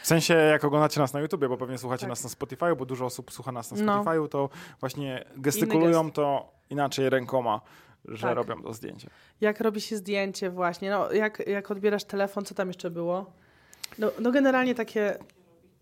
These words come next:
Speaker 2: jak coś robi,
Speaker 1: Jak
Speaker 2: ale jak
Speaker 1: serce się robi,
Speaker 2: no to
Speaker 1: że,
Speaker 2: też takie.
Speaker 1: że, że, jak
Speaker 2: Oni
Speaker 1: że,
Speaker 2: robią, oni robią
Speaker 1: że
Speaker 2: tak,
Speaker 1: robią tak.
Speaker 2: a my robimy tak.
Speaker 1: Tak, a my tak,
Speaker 2: No
Speaker 1: jakoś.
Speaker 2: dobra, no to są takie różne, wiecie,
Speaker 1: Tak, tak,
Speaker 2: różnice.
Speaker 1: właśnie.
Speaker 2: Ale
Speaker 1: <laughs>
Speaker 2: ogólnie chodzi o to, że m-,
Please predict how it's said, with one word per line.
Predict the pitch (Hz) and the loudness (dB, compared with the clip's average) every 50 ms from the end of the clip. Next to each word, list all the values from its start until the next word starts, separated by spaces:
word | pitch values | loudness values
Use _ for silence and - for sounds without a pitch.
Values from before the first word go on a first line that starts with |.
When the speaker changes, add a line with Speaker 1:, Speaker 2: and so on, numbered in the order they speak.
| _ - | _ -6
Speaker 2:
jak | 214 208 | -6 -6
coś | - 208 - | -6 -8 -4
robi, | 214 208 196 | -2 -2 2
Speaker 1:
Jak | - | 4
Speaker 2:
ale | 147 156 | 6 4
jak | - - | 4 4
Speaker 1:
serce | - 262 - 160 139 175 220 135 | 4 6 6 6 6 6 4 4
się | - 147 | 6 6
robi, | 135 135 131 131 131 117 | 6 6 6 6 4 4
Speaker 2:
no | 135 | 6
to | 135 | 6
Speaker 1:
że, | 135 135 135 | 6 6 4
Speaker 2:
też | 135 135 | 4 4
takie. | 135 131 131 131 131 127 120 - 120 | 2 2 0 0 0 -2 -4 -6 -8
Speaker 1:
że, | 123 131 131 131 - - - - - | -8 -8 -8 -8 -10 -16 -16 -12 -12
że, | 127 120 131 123 - - _ - - - - 120 120 120 123 | -8 -8 -8 -8 -8 -12 _ -20 -20 -20 -16 -14 -8 -6 -6
jak | 120 110 - | -6 -4 -2
Speaker 2:
Oni | 208 226 233 240 | 0 2 2 2
Speaker 1:
że, | 233 220 | 2 2
Speaker 2:
robią, | 226 233 226 220 - - | 2 0 0 0 -2 -4
oni | 214 226 233 | -4 -4 -2
robią | 226 208 220 214 220 | -2 -2 -4 -4 -4
Speaker 1:
że | - 220 | -4 -2
Speaker 2:
tak, | 220 240 - 135 | -2 -2 0 0
Speaker 1:
robią | 131 131 131 127 | -2 -2 -4 -4
tak. | - 139 139 139 156 175 180 - - - - | -4 -2 -2 0 0 -2 -4 -6 -14 -10 -8
Speaker 2:
a | 208 | -4
my | 214 220 | -2 0
robimy | 220 214 208 214 208 202 | 0 2 2 0 0 -2
tak. | 196 - - - - - 175 - | -4 -6 -12 -14 -14 -14 -14 -12
Speaker 1:
Tak, | - 131 143 156 147 - | -8 -8 -6 -6 -4 -4
a | 131 120 120 | -6 -6 -8
my | 110 - - | -12 -12 -12
tak, | 120 139 - - | -12 -12 -10 0
Speaker 2:
No | - 233 | 2 2
Speaker 1:
jakoś. | 247 240 254 240 | 4 6 6 6
Speaker 2:
dobra, | 214 208 214 | 6 6 6
no | 226 240 | 6 4
to | 233 | 4
są | - 247 | 4 2
takie | 247 240 247 247 | 2 4 4 4
różne, | 233 240 240 226 226 214 - - | 6 6 6 6 6 4 2 2
wiecie, | 196 208 196 190 - 185 | 2 2 2 2 4 4
Speaker 1:
Tak, | 180 - - - | 6 6 4 4
tak, | 180 156 | 4 4
Speaker 2:
różnice. | 127 - 214 208 196 117 - - - - | 6 6 4 2 2 2 -2 -4 -4 -2
Speaker 1:
właśnie. | - - - - - - - - | -2 -2 0 -2 -4 -8 2 4
Speaker 2:
Ale | 240 254 240 214 185 180 175 | 4 6 8 8 8 8 8
Speaker 1:
<laughs> | 208 202 175 | 8 6 6
Speaker 2:
ogólnie | 226 262 277 285 | 6 6 6 8
chodzi | 226 262 214 233 | 6 6 6 6
o | 208 220 | 4 4
to, | 220 240 226 | 4 4 2
że | 214 | 2
m-, | 214 208 214 | 2 0 0